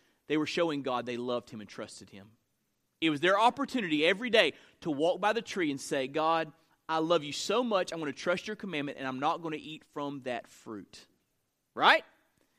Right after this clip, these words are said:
And so we have the opportunity every day. We have commandments, uh, that are good. They're not burdensome, the Bible says. He gives them to him for our good, to give us abundant life and freedom. And our,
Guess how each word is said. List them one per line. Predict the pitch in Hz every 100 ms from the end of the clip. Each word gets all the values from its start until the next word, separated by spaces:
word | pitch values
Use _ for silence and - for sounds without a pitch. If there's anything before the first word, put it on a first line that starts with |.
| _
And | 147
so | 175
we | 147 247
have | 302
the |
opportunity | 285 247 208 254 180 175
every | 240 269 302 302
day. | 339 277 139
We | 208
have | 233
commandments, | - 226 202 233 311 233 135 - - - - - _ -
uh, | 196
that | 202 240
are | 202
good. | 165 349 370 156 131
They're | 233
not | 294 247
burdensome, | 233 285 320 269 226
the |
Bible | 202 196 339
says. | 185 156 - -
He | 226
gives | 185 302
them | 262 277
to | 262
him | 247
for | 247 247
our | 226 202
good, | 156 285 302
to | 196
give | 233 240
us |
abundant | 214 185 147 269 302 240
life | 214 240 285 220
and | 190
freedom. | - 262 311 285 160 - - -
And | 208 -
our, | 226 285 311